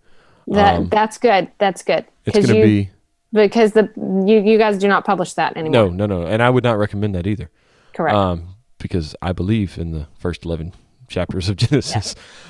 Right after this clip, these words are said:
Speaker 1: Yeah.
Speaker 2: Okay,
Speaker 1: Yes.
Speaker 2: so I'll go with The Story of Everything by Jared Wilson, who is on staff at Midwestern, runs the For the Church website there. Jared is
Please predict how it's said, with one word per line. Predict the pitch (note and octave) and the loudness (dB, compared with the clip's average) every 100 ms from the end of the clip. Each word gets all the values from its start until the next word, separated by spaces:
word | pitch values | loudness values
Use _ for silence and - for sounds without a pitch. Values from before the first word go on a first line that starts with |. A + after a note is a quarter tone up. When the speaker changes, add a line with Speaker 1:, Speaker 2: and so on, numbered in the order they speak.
| C#3 | -2
Speaker 1:
Yeah. | |
Speaker 2:
Okay, | C#3+ - | 0 0
Speaker 1:
Yes. | - - | -2 0
Speaker 2:
so | D#3 B2 A2 A2+ - _ | 2 2 0 -8 -20 _
I'll | - C3+ | -2 2
go | D3+ | 4
with | C3 | 2
The | A2+ | 0
Story | G2+ - C#3+ D#3 E3+ | -4 0 2 4 2
of | D3 | 2
Everything | C3+ A2+ G#2+ G#2+ G2 B2+ _ _ - | 2 0 -2 -2 -4 -8 _ _ -4
by | G2 | -2
Jared | F2 E2+ A2+ C3 | -2 0 2 2
Wilson, | A2+ G2 G#2+ A#2 A#2+ | 2 0 -2 -8 -6
who | A2 G#2 F#2+ | 0 0 2
is | G2 - | -2 0
on | A2 A2+ | 0 0
staff | - G#2+ A#2 | 2 0 0
at | E2+ E2+ | -4 -2
Midwestern, | G#2 G2+ G2+ - A2 | 0 2 2 0 -4
runs | G2+ G#2 - | -2 -2 -2
the | G2 | -4
For | - A2 | 2 2
the | G2+ | 2
Church | - A2+ - | -2 -4 0
website | G#2+ G2 - G#2 - | 0 0 0 0 0
there. | G2+ G2+ - - _ _ _ _ | -2 -2 -8 -20 _ _ _ _
Jared | G#2+ A2+ D3+ D3 - | -2 2 4 4 2
is | A2 G#2+ F2+ - | 2 2 -2 -10